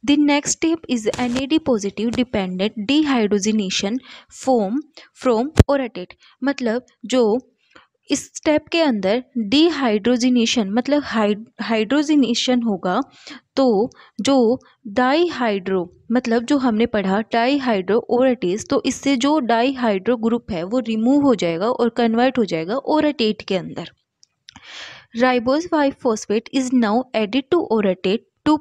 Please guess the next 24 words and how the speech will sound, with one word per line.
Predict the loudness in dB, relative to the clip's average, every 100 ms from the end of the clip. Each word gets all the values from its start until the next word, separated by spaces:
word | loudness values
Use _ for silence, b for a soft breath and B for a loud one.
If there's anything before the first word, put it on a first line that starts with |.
| 0
produce | -2 0 -2 -4 -2
oro-, | -2 0 -4 _ _ 0
oratidine | 2 2 0 0 -2 -2 -4 -6 b b b 2
monophosphate। | 2 2 0 -4 -6 -8 -10 -10 _ B B B -2
अब | -2 0
हम | -2 -2 -6 b b -2
ribose | 0 2 0 0
five | -2 -2 0
phosphate | -2 -2 -4 -4 -2
को | -2 0
ऐड | -2 -2
करेंगे | -2 -4 -6 -8 -8 -10 B B B 0
orotate | 2 0 0 -2 -4
के | -2
अंदर, | -2 -4 -6 -6 -10 b -4
किसको | -4 -2 -2
प्रोड्यूस | 2 2 0 0
करने | -2 -2
के | -4 -4
लिए, | -2 -2 -4 b b 0
oratidine | 2 2 0 -2 -2 -4 -6 -8 b -4 -2
monophosphate | 0 0 0 -2 -2 -4 -4 -6
के | -10
अंदर। | -10 -12